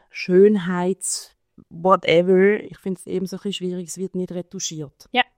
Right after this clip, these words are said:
Speaker 1: Klar, also ich meine, äh, wenn jetzt irgendjemand einen blauen Fleck an der Stirn hat, weil gerade Unfall oder sowas,
Speaker 2: Mhm.
Speaker 1: den kann man wie wegmachen, der gehört nicht
Speaker 2: Ja,
Speaker 1: zu der
Speaker 2: absolut.
Speaker 1: Natürlichkeit, das ist halt der Nummer.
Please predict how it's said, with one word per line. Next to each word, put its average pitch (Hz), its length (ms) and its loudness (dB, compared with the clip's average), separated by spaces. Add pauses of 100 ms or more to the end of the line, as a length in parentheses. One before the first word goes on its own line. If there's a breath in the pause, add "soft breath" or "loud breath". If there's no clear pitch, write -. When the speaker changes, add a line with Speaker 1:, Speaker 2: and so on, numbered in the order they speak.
(180)
Speaker 1:
Klar, 151 460 6
also 147 200 -8
ich 143 60 -14
meine, 156 400 -8
äh, - 280 -16
wenn 143 340 -14
jetzt 160 160 -20
irgendjemand 156 640 -16 (880)
einen - 100 -20
blauen 165 280 6
Fleck 160 320 0
an 170 80 -8
der 165 60 -8
Stirn 160 380 -8
hat, 156 120 -10 (120)
weil 151 180 -6
gerade - 320 -16
Unfall 165 400 -6
oder - 160 -14
sowas, 151 520 -10
Speaker 2:
Mhm. 220 240 -20 (180)
Speaker 1:
den 147 100 8
kann 160 200 -4
man 147 100 -4
wie 151 120 -4
wegmachen, 147 580 -2
der 151 80 -14
gehört 151 320 -12
nicht 185 120 -16
Speaker 2:
Ja, 180 40 -14
Speaker 1:
zu - 120 -10
der 151 120 -4
Speaker 2:
absolut. 160 320 -4
Speaker 1:
Natürlichkeit, 147 400 -4
das - 80 -12
ist - 60 -16
halt - 240 -14
der 156 80 -6
Nummer. 170 140 0